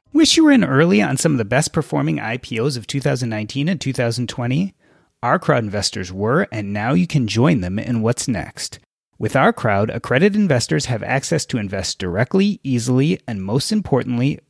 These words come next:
early. Our Crowd investors have benefited from Our Crowd companies I P O ing, like Beyond Meat, or being bought by companies like Intel, Nike, Microsoft, and Oracle.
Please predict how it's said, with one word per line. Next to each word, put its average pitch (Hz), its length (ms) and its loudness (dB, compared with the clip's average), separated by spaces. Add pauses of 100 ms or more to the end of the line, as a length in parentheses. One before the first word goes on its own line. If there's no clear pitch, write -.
(120)
early. 92 480 -6 (520)
Our 120 100 4
Crowd 135 200 0
investors 127 440 0
have 101 160 -2
benefited 139 420 0
from 107 200 -2
Our 123 100 2
Crowd 127 260 0
companies 113 440 -2
I 113 180 -4
P - 220 -2
O 123 100 4
ing, 196 140 4
like 107 180 0
Beyond 98 380 -4
Meat, 160 260 2
or 113 140 -4
being 101 240 -2
bought 151 280 0
by 113 120 0
companies 127 420 0
like 107 160 0
Intel, 120 640 0
Nike, 123 480 -2 (100)
Microsoft, 143 840 0
and 170 160 0
Oracle. - 560 -4